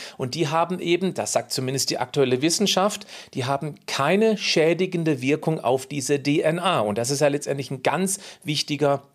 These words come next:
Punkt. Also, die Mikrowelle und das, äh, Induktionskochfeld, nein, die haben eine nicht ionisierende Strahlung, damit relativ wenig Energie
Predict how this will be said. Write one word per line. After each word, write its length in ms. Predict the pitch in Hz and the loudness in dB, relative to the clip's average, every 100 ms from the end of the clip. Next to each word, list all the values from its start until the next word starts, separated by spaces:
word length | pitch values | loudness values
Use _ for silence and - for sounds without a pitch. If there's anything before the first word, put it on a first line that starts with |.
| - | 0
Punkt. 400 | 143 107 - - _ _ _ - | 2 2 -4 -8 _ _ _ -2
Also, 380 | 131 123 92 - - - - - - | 0 0 -2 -4 -14 -16 -16 -10 0
die 40 | |
Mikrowelle 680 | 147 220 226 214 214 214 233 - _ | 2 4 4 6 6 6 2 -4 _
und 340 | - 139 143 135 | -2 0 2 2
das, 320 | 131 - - _ _ - | 2 0 -6 _ _ 0
äh, 160 | 120 | 2
Induktionskochfeld, 1080 | 147 127 127 160 185 - 165 - 160 160 160 - - | 2 0 2 4 2 2 0 2 4 4 2 -10 -12
nein, 540 | 101 101 120 160 190 | -4 0 2 2 0
die 140 | 170 123 | 0 2
haben 260 | 117 127 | 2 0
eine 260 | - 120 117 | -2 -2 -2
nicht 640 | 113 139 180 185 - - - - | 0 2 2 0 -6 -10 -14 -4
ionisierende 800 | 135 131 131 123 127 127 117 110 | 0 2 2 0 2 2 2 0
Strahlung, 500 | - 120 135 165 156 | 0 2 4 2 4
damit 400 | 123 131 - 110 | 2 2 -2 -2
relativ 560 | 117 160 202 190 139 | 2 2 2 -2 -2
wenig 380 | 147 147 156 - _ _ - | -2 -2 -2 -8 _ _ -2
Energie 540 | 120 117 117 185 247 | 0 0 0 0 0